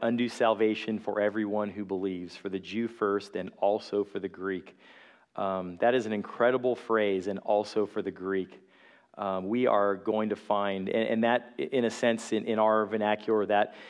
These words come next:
is referencing anyone who's not a Jew, which, if you're a human being, you're in that category. So,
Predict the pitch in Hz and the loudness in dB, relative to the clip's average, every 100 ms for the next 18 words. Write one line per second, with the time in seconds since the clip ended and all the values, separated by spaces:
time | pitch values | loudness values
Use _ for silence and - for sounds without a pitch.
0 | - - 98 101 104 113 104 123 131 143 | -8 -4 0 2 2 0 -2 0 0 2
1 | 120 110 107 104 101 90 - 104 95 90 | 2 2 -2 0 0 -2 -4 -4 -2 -2
2 | 92 - - - 95 - 98 98 101 98 | -4 -6 -12 -10 -8 -4 -4 -4 -6 -4
3 | 92 98 90 90 87 87 - - 90 85 | -4 -6 -6 -6 -6 -8 -8 -4 -4 -4
4 | 87 87 85 - - - - _ - - | -6 -6 -8 -12 -20 -20 -20 _ -20 -4
5 | 98 92 | -2 -2